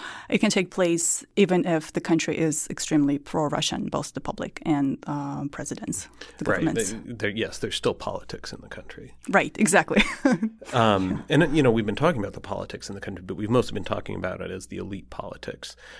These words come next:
Speaker 2: Um,
Speaker 1: Mm-hmm.
Speaker 2: in the past, when there's been these moments of political upheaval in two thousand five and two thousand ten,
Speaker 1: Mm-hmm.
Speaker 2: eh, there's been a, a very strong bottom-up grassroots, uh, element to it. Um, so far, we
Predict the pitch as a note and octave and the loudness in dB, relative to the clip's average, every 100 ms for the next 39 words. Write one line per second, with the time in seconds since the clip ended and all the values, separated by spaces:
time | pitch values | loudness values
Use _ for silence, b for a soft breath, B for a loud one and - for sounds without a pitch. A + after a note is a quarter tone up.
0 | B - A2+ G#2+ G2 F#2+ F2+ G2 - - | B -2 4 4 4 4 2 0 -6 -12
1 | G#2 A#2 G2 F#3 D3 - G#2+ G2+ G#2+ G#2 | -6 -4 2 4 4 0 -2 -2 -4 -6
2 | G2 F#2+ F#2 - F#2+ F#2 F#2 - - - | -4 -6 -8 -8 -4 -4 -4 -8 -10 -8
3 | G2 F2+ F#2 F#2 - F#2 F2+ F#2 F2+ - | -8 -6 -8 -10 -10 -10 -8 -10 -10 -8
4 | G2 F#2 G2 - F2+ F2+ - F2+ - - | -6 -6 -8 -8 -8 -8 -10 -12 -16 -10
5 | - F#2 - - - F#2 F#2 - F#3+ F#3 | -8 -8 -10 -10 -4 -4 -4 -4 -2 -2
6 | F3+ - A#2+ A#2+ A2 A2 - A2 G2 F#2 | -4 -8 -12 -6 0 0 2 0 2 0
7 | G2 G#2+ G#2 - G#2+ F#2+ F#2+ F#2 F2 - | 0 0 0 2 2 2 0 -4 -8 -12
8 | G#2 - G2+ F#2 F#2 F2+ - - F#2+ - | -10 0 2 2 2 -2 -2 -2 -2 -2
9 | G2+ F2+ - - - G2+ F#2 F#2 F2+ - | -8 -6 -8 -8 -10 -10 -10 -8 -10 -6
10 | G#2 G#2+ F2+ - - E2 - - B B | 2 2 2 -8 -10 -10 -12 -16 B B
11 | B - A2 G#2 G2 F#2 - D#3+ E3+ F3+ | B -2 4 4 2 -4 0 2 4 2